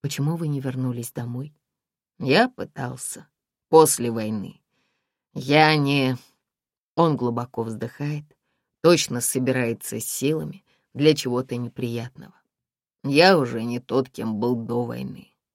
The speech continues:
Когда мы вернулись, нам были рады, а потом никто не знал, что с нами делать.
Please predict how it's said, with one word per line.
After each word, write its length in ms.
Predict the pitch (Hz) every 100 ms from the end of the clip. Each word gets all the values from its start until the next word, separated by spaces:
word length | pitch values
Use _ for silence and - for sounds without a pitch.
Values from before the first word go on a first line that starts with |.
| _ _ -
Когда 340 | 147 147 143
мы 140 | 135 117
вернулись, 680 | 117 117 127 165 151 -
нам 200 | - 147
были 180 | 147 135
рады, 460 | 113 117 135 143 123
а 80 | 117
потом 400 | 143 156 170 160
никто 380 | 156 - 147
не 120 | 165 143
знал, 320 | 120 123 139
что 260 | - - 120
с 120 | -
нами 280 | 117 113 110
делать. 520 | 110 - - -